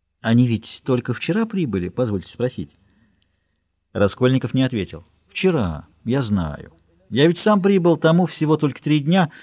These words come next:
Ну да это не столь важно. Я, с вашего позволения, сразу про главное. Вам про меня, ну, про мои, как это в романах принято называть,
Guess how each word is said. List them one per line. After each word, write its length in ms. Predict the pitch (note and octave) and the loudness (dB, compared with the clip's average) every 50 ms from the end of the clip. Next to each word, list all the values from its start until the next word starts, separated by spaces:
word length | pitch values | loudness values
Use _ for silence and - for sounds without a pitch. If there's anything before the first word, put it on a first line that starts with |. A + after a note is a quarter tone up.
| - - _ _ _ _ _ _ _ _ _ _ _ _ | -20 -20 _ _ _ _ _ _ _ _ _ _ _ _
Ну 140 | - C#3+ F#3 | 4 4 6
да 100 | D3 D#3+ | 8 8
это 160 | D#3+ C#3+ C#3 | 6 6 6
не 100 | C3 C3 | 6 4
столь 240 | B2 - - A2 G2+ | 4 4 0 0 0
важно. 360 | F#2+ F2 D#2+ D#2+ - - - - _ _ _ _ _ _ _ _ - | 0 -2 -4 -8 -10 -16 -20 -20 _ _ _ _ _ _ _ _ -6
Я, 260 | - - - G3 E3+ | 0 2 2 2 2
с 140 | - - - | 0 -2 -2
вашего 300 | E3 F3 - - C3+ B2 | -2 0 0 0 -2 -2
позволения, 520 | - C3 A2 A2+ C3 F3 G#3+ G#3 G3 F3 | -2 -2 -2 0 2 4 4 4 4 4
сразу 360 | D#3+ - G2 C#3+ F#3 F3+ F#3 E3 | 2 2 2 2 2 2 2 0
про 200 | - - E3 D#3 | 0 0 0 2
главное. 640 | D#3 D3+ D3 C3+ B2+ A2 F2 E2+ D#2 D2+ C#2 - _ _ _ _ _ _ _ _ _ _ _ _ _ _ _ _ _ _ _ _ | 2 2 4 4 2 2 0 -4 -10 -10 -12 -16 _ _ _ _ _ _ _ _ _ _ _ _ _ _ _ _ _ _ _ _
Вам 420 | - F2+ G2+ - G3+ G#3+ G#3+ G3+ | -4 0 4 4 6 6 4 2
про 200 | - E3 D3+ D#3+ | 2 4 4 4
меня, 460 | D#3 D#3 D#3+ E3 F3+ G#3 G3+ F3+ D3 - _ _ _ _ _ _ _ _ _ _ _ _ _ _ _ _ _ - | 4 4 4 4 4 6 4 4 2 0 _ _ _ _ _ _ _ _ _ _ _ _ _ _ _ _ _ -6
ну, 640 | F#3+ G3+ B3 B3 A#3+ A#3+ A3+ A3 G#3 F#3+ F3+ F3+ E3 | -2 0 0 2 4 4 4 4 4 4 2 0 -2
про 320 | - _ - F#3+ F3 F3+ | -4 _ -2 0 2 4
мои, 380 | E3+ F3 F3 F3 F3 D#3 C3+ A2 | 6 6 6 6 6 4 4 2
как 320 | - - - D3+ B2+ - | 0 2 4 4 4 4
это 200 | C3 G#2+ - B2+ | 2 2 2 4
в 60 | A2 | 4
романах 540 | B2 C#3 D3 D3+ E3 D#3+ C#3+ C3+ C3 A#2+ - | 6 6 6 6 6 6 8 8 6 6 4
принято 400 | _ - D3+ C#3+ B2 A#2+ A#2 B2 | _ 2 4 6 6 4 6 6
называть, 400 | B2 A#2+ A2+ C#3 D3 C#3+ B2 - | 4 4 4 4 4 4 4 2